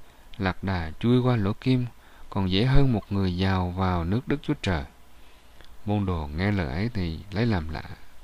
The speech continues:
mà nói rằng, "Vậy thì ai được rỗi?" Đức Chúa Giêsu ngó môn đồ mà phán rằng, "Điều đó là người không thể làm được,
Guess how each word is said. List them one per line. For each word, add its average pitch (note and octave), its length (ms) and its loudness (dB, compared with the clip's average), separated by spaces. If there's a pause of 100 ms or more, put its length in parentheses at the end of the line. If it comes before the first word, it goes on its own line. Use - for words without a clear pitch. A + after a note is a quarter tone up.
(120)
mà F#2 80 2
nói A#2+ 160 4
rằng, F#2 200 0 (240)
"Vậy F#2 280 0
thì F#2+ 140 -4
ai A#2 160 0
được G2 220 0
rỗi?" F#2 300 4 (880)
Đức G2+ 120 -4
Chúa A#2+ 60 2
Giêsu A2 380 2
ngó A2+ 160 4
môn A2 240 2
đồ F2 200 2
mà D2+ 220 -4
phán G2+ 320 -2
rằng, D#2+ 160 -2 (800)
"Điều G2 120 4
đó A2 260 4
là A#2+ 160 4
người F2+ 380 2
không A#2+ 240 -2
thể G#2+ 120 0
làm E2 240 -2
được, D#2+ 160 -8